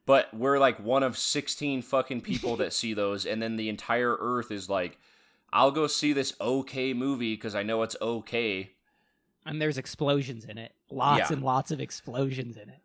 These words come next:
Speaker 1: All right, I'm done being preachy.
Speaker 2: Okay.
Speaker 1: Let's move on.
Speaker 2: Let's get, let's, let's, let's work through this a little bit. So we start early learning about his dad and introducing his brother, um, as
Speaker 1: Which, by the
Speaker 2: young
Speaker 1: way,
Speaker 2: Dom.
Speaker 1: the,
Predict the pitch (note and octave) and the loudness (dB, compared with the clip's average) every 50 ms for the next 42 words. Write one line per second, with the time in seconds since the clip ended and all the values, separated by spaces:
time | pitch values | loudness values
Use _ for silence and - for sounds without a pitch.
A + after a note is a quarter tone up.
0 | _ _ _ _ _ - A#2+ D3 C#3+ B2 G#2+ G2 D#2 G#2+ C3 C3 D3+ D#3 E3 D#3+ | _ _ _ _ _ 6 8 10 10 10 8 4 2 0 0 2 2 0 0 0
1 | D#3 D#3+ D#3 D3 C3 - C#3+ C3 B2 - G3+ C3+ B2 D3+ A#2+ F#2+ G#2+ B2 C3 - | 0 -2 -2 -2 -4 -6 -6 -6 -4 -2 -2 0 0 0 0 2 0 0 0 0
2 | - C3+ C3 B2+ A2+ F#2+ D#2+ D2+ - A3 B3 C4+ - D4 D4+ B3+ A#3+ C#4 C#4+ - | 0 0 0 2 0 -2 -2 0 6 6 6 6 6 0 -4 -2 -2 -2 -2 -2
3 | - B3 C4+ D4+ - - C#4 C4 C#4 C#4+ - D4 D#4 D#4 - - - B3 A#3+ A3 | -2 -2 -2 -2 -2 -4 -2 -2 -2 0 0 -2 -2 -2 -2 -4 -4 -4 0 0
4 | G#3+ G3 - F#3+ E3+ E3 G3+ - - - - - C4 C4 C4+ C4+ B3+ - - - | 0 0 0 -2 -2 -2 -4 -4 -6 -10 -6 -6 -4 -4 -4 -6 -6 -8 -10 -4
5 | - D#4+ G4 - - - F#3+ A3+ C4 B3 A3 G#3+ G#3+ G#3 G3+ - F#3 F#3+ G3 G3+ | -2 -2 -2 -2 -4 -4 -2 -2 0 0 0 -2 -2 -2 -6 -4 -2 -2 0 0
6 | G3+ G3+ F#3+ F#3+ F#3 F#3 F#3 F3+ F3 - - _ _ - - - F3+ F3 D#3+ - | 0 0 2 2 2 4 2 0 -2 -6 -10 _ _ -6 -2 -2 -2 -2 -2 -4
7 | D3 C3 C#3 C3+ C3+ C#3 C#3 D3 B2+ - _ _ _ - _ _ _ F3 E3+ F#3+ | -4 -2 -2 -2 -2 -2 -2 -4 -8 -10 _ _ _ -20 _ _ _ -4 -2 0
8 | G3 F#3+ G#3 F#3 F#3 F3+ - G3+ G3 F#3 D#3+ - - D#3 C#3+ C3 C3 C#3 C3+ B2+ | 0 -2 -2 -2 -4 -4 -4 -4 -6 -6 -8 -6 -2 0 0 0 0 -2 -2 -2
9 | B2+ B2 B2 - _ _ _ _ _ _ _ _ D#3+ D3+ D3+ D3+ D3+ - F3 E3+ | -4 -6 -8 -12 _ _ _ _ _ _ _ _ -6 -4 -4 -4 -4 -2 -2 -2
10 | E3 D#3 F3 A3+ - - - G4 G4+ B3+ E3+ E3+ F3+ F#3 F3+ D#3 C3+ B2+ B2 B2 | 0 -2 -4 -8 -10 -2 2 2 4 6 6 6 6 4 4 2 -2 -4 -6 -10
11 | C3+ - - - _ _ _ _ - D3 D#3 F#3+ F#3 - | -12 -12 -16 -20 _ _ _ _ -20 0 4 4 4 4